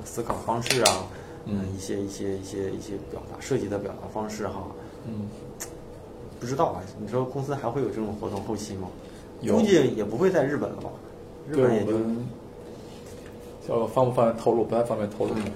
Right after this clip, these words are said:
Speaker 2: 我今年肯定不会去日本了，今年可能会去一个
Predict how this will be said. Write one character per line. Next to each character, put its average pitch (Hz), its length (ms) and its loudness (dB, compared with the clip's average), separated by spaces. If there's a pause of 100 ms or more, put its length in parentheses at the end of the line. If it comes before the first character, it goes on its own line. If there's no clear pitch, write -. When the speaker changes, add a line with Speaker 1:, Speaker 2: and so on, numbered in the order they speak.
(220)
Speaker 2:
我 110 80 2
今 139 140 4
年 147 240 8
肯 - 100 -4
定 98 140 2
不 98 100 0
会 110 120 6
去 104 160 0
日 98 200 2
本 98 100 -2
了， - 100 -6 (260)
今 110 140 -4
年 104 180 0
可 104 120 -4
能 95 180 2
会 101 220 4 (180)
去 - 260 -2
一 98 120 2
个 92 200 2